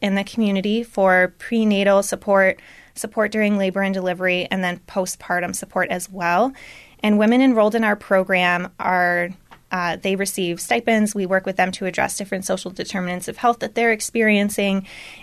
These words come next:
and they learn all about different topics related to, you know, being a parent for the first time.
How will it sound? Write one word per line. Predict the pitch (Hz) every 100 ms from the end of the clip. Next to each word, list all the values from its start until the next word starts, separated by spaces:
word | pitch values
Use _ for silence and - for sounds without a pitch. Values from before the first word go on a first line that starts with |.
| -
and | 208 202 190 185 185 -
they | 196 196
learn | 196 196 185 185
all | 202 202
about | 196 185 180 185 - _
different | - 190 196
topics | 220 - 196 -
related | 196 180 175 185 185
to, | - 190 180 175 175 190 - -
you | 208
know, | 180 -
being | 214 233
a |
parent | 247 311 254
for | -
the | 185
first | - 180 -
time. | 190 -